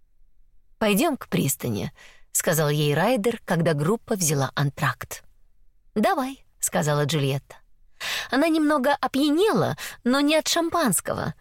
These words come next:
хотя его было много, а от вечера, от вечеринки, костюмов, смеха друзей,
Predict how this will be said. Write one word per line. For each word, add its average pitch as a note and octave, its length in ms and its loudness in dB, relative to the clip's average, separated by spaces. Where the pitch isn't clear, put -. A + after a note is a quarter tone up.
хотя E3 280 0
его E3 260 2
было F#3+ 200 2
много, G#3+ 560 0
а A3+ 160 0
от - 120 -6
вечера, A3+ 640 -2
от C4 160 0
вечеринки, C4+ 800 0
костюмов, G3+ 800 0
смеха A3+ 460 2
друзей, F#3+ 640 2